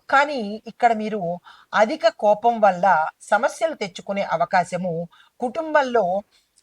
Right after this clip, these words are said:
అలజడి సృష్టించే అవకాశం మేషరాశి వారికి కనబడుతోంది. కాబట్టి ఈ మేషరాశిలో ఉన్న పురుషులు గాని, స్త్రీలు గాని, కుటుంబంలో వారు చాలా జాగ్రత్తగా ఈ సమయంలో వ్యవహరించాలి. అయితే రాజకీయ రంగంలో ఉన్న వారికి, కొత్తగా రాజకీయ రంగంలో వచ్చిన వాళ్ళకి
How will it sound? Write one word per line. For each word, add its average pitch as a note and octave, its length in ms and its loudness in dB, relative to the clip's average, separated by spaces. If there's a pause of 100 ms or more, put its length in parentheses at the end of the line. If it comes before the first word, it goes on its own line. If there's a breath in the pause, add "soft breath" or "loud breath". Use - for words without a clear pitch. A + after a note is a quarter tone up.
అలజడి C#4+ 420 2
సృష్టించే A3 520 -6
అవకాశం G3 460 0
మేషరాశి F3 580 -2
వారికి F3 260 0
కనబడుతోంది. F3+ 480 -4
కాబట్టి G#3 540 0 (340 soft breath)
ఈ G#3+ 140 -6
మేషరాశిలో A3+ 760 2
ఉన్న F#3+ 220 -6
పురుషులు G#3 420 -6
గాని, F#3+ 300 0
స్త్రీలు G#3+ 320 -6
గాని, F#3 400 -2 (320 soft breath)
కుటుంబంలో A#3 640 0
వారు G3 280 2 (200)
చాలా A3 160 2
జాగ్రత్తగా F#3+ 800 2 (300 soft breath)
ఈ B3 160 -2
సమయంలో G3+ 520 0
వ్యవహరించాలి. D#3 920 -2 (360 soft breath)
అయితే C#4+ 180 2
రాజకీయ C4+ 420 2
రంగంలో B3+ 420 2
ఉన్న A3+ 180 2
వారికి, G#3+ 560 0
కొత్తగా C4 420 2
రాజకీయ G3+ 380 -2
రంగంలో F#3+ 320 -4
వచ్చిన F#3 280 -8
వాళ్ళకి F3+ 520 -2